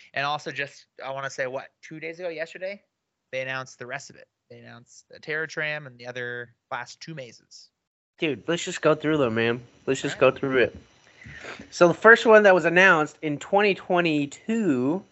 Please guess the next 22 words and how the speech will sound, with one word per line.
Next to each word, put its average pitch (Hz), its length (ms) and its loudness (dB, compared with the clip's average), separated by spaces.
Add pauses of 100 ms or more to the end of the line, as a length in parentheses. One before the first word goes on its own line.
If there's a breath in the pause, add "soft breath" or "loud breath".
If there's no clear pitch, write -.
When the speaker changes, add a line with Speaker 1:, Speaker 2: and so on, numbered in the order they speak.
(680)
Speaker 2:
was 139 100 -6
the - 60 -12
first 185 280 4
one 175 160 2
announced 156 600 0 (140)
during 196 560 6
H 143 240 -6
H 131 220 -6
N. 131 300 -4 (840)
Chucky 202 300 -8
the 180 100 -4
Maze 180 580 -6 (360)
is, 139 240 -12
uh, 127 480 6 (100)
it's - 100 -20
gonna 147 200 -6
be 143 280 2
at 139 360 6
Universal 143 420 -4
Studios 147 600 -4 (180)
twenty 175 220 0
twenty-three. 175 460 0